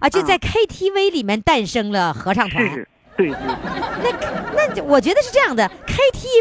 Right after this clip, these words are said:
Speaker 1: V里面都诞生的都是独唱演员。
Speaker 2: 那是。
Speaker 1: 你咋成立合唱团呢？
Speaker 2: 是啊，我们哈，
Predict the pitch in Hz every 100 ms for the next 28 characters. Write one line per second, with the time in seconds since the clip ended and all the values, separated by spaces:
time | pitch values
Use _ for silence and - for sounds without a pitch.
0 | 453 453 466 403 214 208 240 370 - 370
1 | 285 359 349 311 320 349 262 226 330 440
2 | 294 196 143 127 135 - - - - -
3 | - - - - - - - 294 359 539
4 | 320 240 - - 277 440 381 131 233 339
5 | 539 294 233 170 175 180 185 494 403 -
6 | 392 381 359 254 160 156 135 151 220 339
7 | 339 269